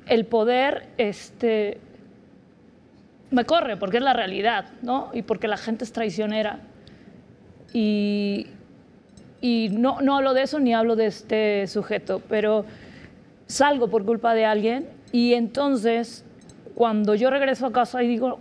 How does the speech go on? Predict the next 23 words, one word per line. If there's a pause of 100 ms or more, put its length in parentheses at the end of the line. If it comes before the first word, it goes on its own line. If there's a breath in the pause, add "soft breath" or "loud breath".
"¿Y
ahora
qué
voy
a
hacer
con
mi
madre?". (1500 loud breath)
Y
me
vi-,
llegaron
ofrecimientos
de
otros
lugares,
pero
te
pagan
tres
pesos,
burro.